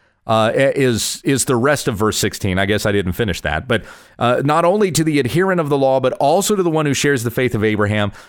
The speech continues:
who is the father of us all." Not just the Jews, but also the Gentiles. Everyone who believes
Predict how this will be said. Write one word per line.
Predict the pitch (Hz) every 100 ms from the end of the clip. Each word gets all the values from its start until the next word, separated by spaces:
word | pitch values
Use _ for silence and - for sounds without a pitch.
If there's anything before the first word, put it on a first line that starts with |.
| _
who | - 113 110
is | 143 147 135
the | - 95 113
father | - 131 131 123 123
of | 131 120 107 -
us | 117 101 -
all." | 113 87 - - _ _ _ _ _ _ _
Not | 101 110 147
just | 139 160 -
the | 175
Jews, | 117 123 120 120 - - _ _ _ _ _ _
but | 98 123
also | - 131 131 143
the | 120
Gentiles. | 101 113 101 92 80 92 110 - - _ _ _ _ -
Everyone | 135 151 170 170 160
who | 165
believes | 170 151 120 110 107 - -